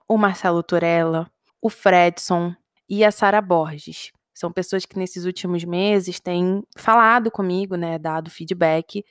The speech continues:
e eu achei muito importante vir aqui e agradecer eles, porque isso me anima, e me animou tanto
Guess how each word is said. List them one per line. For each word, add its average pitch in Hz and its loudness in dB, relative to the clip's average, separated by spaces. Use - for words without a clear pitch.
e 185 0
eu 185 8
achei 185 2
muito 185 -2
importante 214 0
vir 220 2
aqui 233 -4
e 226 0
agradecer 226 2
eles, 165 -6
porque 160 -4
isso 190 4
me 208 8
anima, 233 6
e 190 4
me 190 4
animou 208 6
tanto 254 2